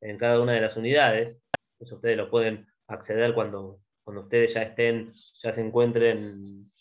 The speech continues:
matriculados, eso próximamente, en, en, en los próximos días,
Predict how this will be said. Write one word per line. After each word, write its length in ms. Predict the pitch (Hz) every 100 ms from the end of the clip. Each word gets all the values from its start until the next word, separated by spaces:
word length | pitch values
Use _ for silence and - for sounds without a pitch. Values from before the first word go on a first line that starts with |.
| _ _ _
matriculados, 800 | 107 107 135 123 143 127 127 113
eso 380 | 107 107 101 98 - - _
próximamente, 720 | 120 117 113 107 110 117 113
en, 140 | 104 104
en, 300 | 95 95 98 _
en 260 | 95 95 -
los 120 | -
próximos 460 | 110 110 110 101 98
días, 500 | 117 120 117 -